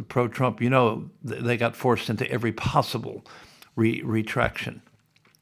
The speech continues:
Kevin Clinesmith, who worked in the F B I General Counsel's office starting in twenty fifteen, told a federal judge he thought at the time he was inserting truthful information, though later he conceded he doctored the message.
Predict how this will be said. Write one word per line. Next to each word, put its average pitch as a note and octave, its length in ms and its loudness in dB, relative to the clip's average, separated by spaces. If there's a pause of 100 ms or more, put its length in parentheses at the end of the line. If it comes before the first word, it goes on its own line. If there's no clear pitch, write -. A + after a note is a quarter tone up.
(200)
Kevin G#3 280 6
Clinesmith, C3 800 0 (380)
who C3+ 100 2
worked C#3 320 2
in G#2+ 100 4
the A2+ 120 2
F A#2 140 0
B A2 140 2
I A2+ 140 4
General A2+ 500 -2 (220)
Counsel's C#3 540 0
office A#2+ 420 -2
starting C3 360 4
in A2 120 2
twenty A#2+ 240 0
fifteen, A2+ 400 0
told F3 200 4
a E3 40 0
federal C#3+ 340 4
judge A#2+ 400 2 (720)
he A#2+ 200 0
thought C3+ 440 10
at A#2 180 -2
the A#2 100 0
time A#2 520 4
he A#2 140 0
was G#2+ 200 -2
inserting G#2+ 720 -2 (220)
truthful A2 580 2
information, A2+ 760 -2 (480)
though G3+ 140 12
later D#3 320 8
he C#3+ 120 6
conceded B2 580 2 (460)
he C3 160 -2
doctored A2+ 500 2
the G#2+ 60 -2
message. - 560 -6